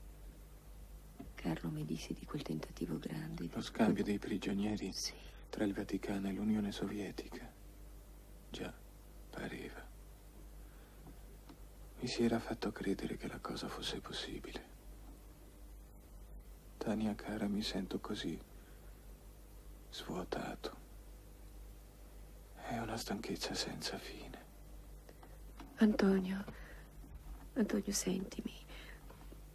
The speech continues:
Speaker 1: Probabilmente riuscirò ad ottenere un permesso per farti visitare da un buon professore. Ho pensato io stessa di inoltrare la domanda.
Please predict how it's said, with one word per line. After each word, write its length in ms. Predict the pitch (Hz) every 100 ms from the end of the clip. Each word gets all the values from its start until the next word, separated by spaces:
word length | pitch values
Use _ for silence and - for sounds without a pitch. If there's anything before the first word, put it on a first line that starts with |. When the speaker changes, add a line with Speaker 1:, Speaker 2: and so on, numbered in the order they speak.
| - - -
Speaker 1:
Probabilmente 800 | - 208 196 196 196 196 190 202
riuscirò 440 | 190 - - 165
ad 100 | 170
ottenere 480 | 175 - 175 175 170 - - - -
un 300 | - 202 185
permesso 420 | 190 185 185 185
per 140 | -
farti 320 | - 180 -
visitare 500 | 175 180 170 185 180
da 140 | - -
un 100 | 180
buon 140 | 185
professore. 720 | 180 - - - - - 170 175 - - - - - - -
Ho 80 | 196
pensato 380 | 208 202 196 196
io 140 | 185
stessa 340 | 175 - -
di 120 | 160 170
inoltrare 420 | 170 - 175 170
la 100 | 175
domanda. 560 | 170 170 170 170 175